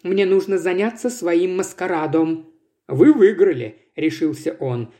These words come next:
Когда предлагают что-то необычное, отказываться нельзя. «Я надеялась,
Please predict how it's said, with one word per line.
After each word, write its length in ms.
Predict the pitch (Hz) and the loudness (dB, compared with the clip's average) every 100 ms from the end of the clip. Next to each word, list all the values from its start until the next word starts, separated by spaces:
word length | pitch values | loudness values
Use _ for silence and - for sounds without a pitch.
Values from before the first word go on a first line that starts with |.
| _ | _
Когда 280 | 147 156 165 | -6 -4 0
предлагают 580 | 175 165 160 160 151 151 | 2 4 2 2 0 -4
что-то 280 | - 165 | -8 -4
необычное, 760 | 160 151 143 180 175 - 208 208 | -4 -4 -4 -4 -6 -6 -4 -4
отказываться 800 | - 127 - 135 139 135 135 135 | -6 -10 -6 -2 0 -2 -4 -2
нельзя. 500 | 127 120 110 117 - _ _ _ - | 0 0 -2 -6 -6 _ _ _ -6
«Я 180 | 202 | -2
надеялась, 720 | 196 202 170 214 208 214 214 | 0 -2 2 2 4 2 -2